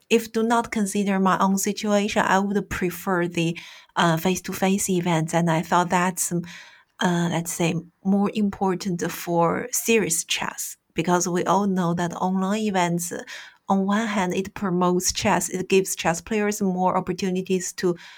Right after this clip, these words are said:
um, play games and showing chess fans,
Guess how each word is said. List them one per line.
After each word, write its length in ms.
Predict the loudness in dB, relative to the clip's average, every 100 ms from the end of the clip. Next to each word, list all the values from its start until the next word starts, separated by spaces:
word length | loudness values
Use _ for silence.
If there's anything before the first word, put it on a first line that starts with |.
| -20 _
um, 800 | 2 4 4 2 0 0 -2 -6 -14 -6
play 240 | 0 2
games 640 | 2 4 6 4 2 0 -2
and 280 | 0 2 2
showing 360 | 0 0 0 0
chess 280 | 0 -2 -2
fans, 540 | -2 0 0 -2 -2